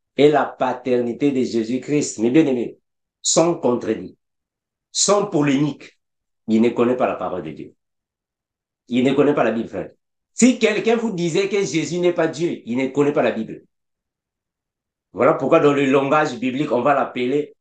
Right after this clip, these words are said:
l'insensé. C'est un insensé. C'est-à-dire que quelqu'un qui n'a pas le bon sens des Écritures.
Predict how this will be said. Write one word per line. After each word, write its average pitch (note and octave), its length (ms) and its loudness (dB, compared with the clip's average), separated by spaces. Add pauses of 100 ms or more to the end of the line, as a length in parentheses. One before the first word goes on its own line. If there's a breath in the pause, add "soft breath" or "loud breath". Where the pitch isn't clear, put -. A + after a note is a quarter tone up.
(640)
l'insensé. D3 920 0
C'est D#3+ 240 2
un F#3 100 2
insensé. D3 880 -4 (140)
C'est-à-dire D3 340 2
que G3 120 2
quelqu'un F3 480 0
qui F3+ 120 -10
n'a C3+ 120 -4
pas D#3+ 180 -2
le C3+ 200 -4
bon D3+ 320 0
sens E3 560 -4
des A#2+ 260 -6
Écritures. A2+ 580 -4